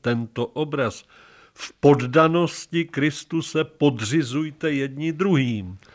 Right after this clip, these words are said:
Ženy svým mužům jako Pánu, protože muž je hlavou ženy, jako Kristus je hlavou církve,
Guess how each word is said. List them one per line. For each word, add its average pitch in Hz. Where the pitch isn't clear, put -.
Ženy 151
svým 147
mužům 147
jako 131
Pánu, 139
protože 123
muž 127
je 139
hlavou 117
ženy, 117
jako 127
Kristus 135
je 131
hlavou 110
církve, 131